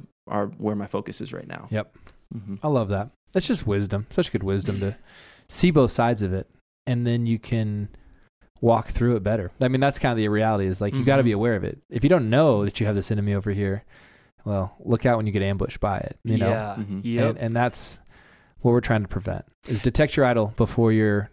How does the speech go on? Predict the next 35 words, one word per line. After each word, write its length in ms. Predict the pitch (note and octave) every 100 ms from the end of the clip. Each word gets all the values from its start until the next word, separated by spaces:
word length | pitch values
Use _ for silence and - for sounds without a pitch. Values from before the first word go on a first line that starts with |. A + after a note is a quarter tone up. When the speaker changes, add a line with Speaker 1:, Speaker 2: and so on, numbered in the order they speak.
| _ -
Speaker 2:
idol, 400 | G#2 G#2 G2 G2
you 80 | A#2+
know, 200 | F#2+ G2 - _ _ -
destroys 340 | G#2 - G2
you. 100 | F#2+ - - - -
Speaker 3:
Yeah. 280 | F3+ C4+ F3
Speaker 1:
Yeah. 120 | A2 A#2+
Speaker 3:
And 120 | D3+
I 60 | F3+
think 160 | A#3+ D#3+
that, 220 | C3 C3+
again, 720 | C#3 B2+ C#3+ C#3+ C3 B2 B2 - _ _ -
is 680 | C#3+ C3+ C3+ B2 A#2+ A#2+
the 580 | B2 A#2+ A#2 A#2 A2+ A#2 _ _ -
very 880 | C#3+ B2 B2+ C#3+ D3+ D3 C#3+ C3+ -
cool 640 | - - B2+ B2+ B2 B2 -
and 200 | A#2+ A2+
unique 420 | A#2 A#2+ A#2+ A#2
thing 300 | B2+ A#2+ A#2+
about 580 | B2 A#2+ A2+ A2+ - - _ _ _ _ _ A#2
the 100 | A#2
gospel. 600 | A2+ A2+ - - - - _ - - _ -
In 100 | A#2+
contrast 460 | D#3+ A3 F3 C3+
to 60 | C3+
religion, 280 | B2 A#2+ A#2+
I 80 | C#3
think 160 | C4+ B2+
religion 400 | A#2+ B2+ C3+ B2
a 60 |
lot 140 | A#2 A#2
of 60 |
times 280 | A2+ A#2+ A#2+
is 120 | A#2 A#2+
like 300 | A#2+ C3+